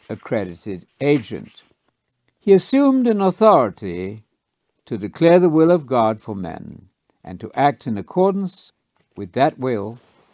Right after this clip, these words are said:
such as had not been claimed by any previous figure in the religious history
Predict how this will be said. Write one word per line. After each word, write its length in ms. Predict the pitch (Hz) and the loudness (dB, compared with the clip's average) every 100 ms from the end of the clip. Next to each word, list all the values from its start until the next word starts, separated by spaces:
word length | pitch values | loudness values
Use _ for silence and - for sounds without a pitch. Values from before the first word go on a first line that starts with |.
| _ _ 82 _ _ | _ _ _ _ _
such 380 | _ - 147 - | _ -4 -4 -4
as 120 | 123 | -10
had 220 | 117 107 | -8 -6
not 420 | 113 139 214 208 - | -4 2 2 0 -4
been 220 | 165 151 | -2 -2
claimed 440 | - 151 131 123 | -2 0 2 -2
by 300 | 104 113 107 - - | -2 0 0 -4 -2
any 460 | 165 170 180 180 - _ | 0 2 0 -4 -12 _
previous 600 | 147 139 117 104 98 - | -2 -2 -2 -4 -8 -10
figure 520 | - 151 139 147 147 _ _ _ _ _ _ _ | -2 -2 0 -4 -6 _ _ _ _ _ _ _
in 160 | 120 117 | -6 -4
the 120 | 110 | -4
religious 500 | 104 107 113 123 113 | -4 -4 -4 -6 -6
history 680 | 117 107 - - 98 101 | -8 -10 -10 -8 -6 -6